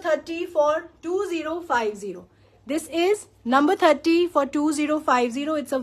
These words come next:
very beautiful, very, very different concept on modal silk। modal silk का कुर्ता है with modal silk bottom and this is your beautiful silk dupatta with a very graceful digital print on the entire dupatta। It's a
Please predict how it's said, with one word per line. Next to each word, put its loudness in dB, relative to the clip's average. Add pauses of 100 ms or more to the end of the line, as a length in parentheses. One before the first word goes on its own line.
(160)
very 2
beautiful, -6 (460)
very, -2
very 0 (160)
different -10
concept -4
on -2
modal -4
silk। -6 (520)
modal 0
silk -8
का -4
कुर्ता -6
है -4
with -12
modal -2
silk -8
bottom -6
and -14
this -10
is -10
your -2 (220)
beautiful -10 (100)
silk -10
dupatta -4 (460)
with -4
a -2 (160)
very 4
graceful -2 (140)
digital -8
print -2 (280)
on 0
the -4
entire -4
dupatta। -8
It's -8
a -4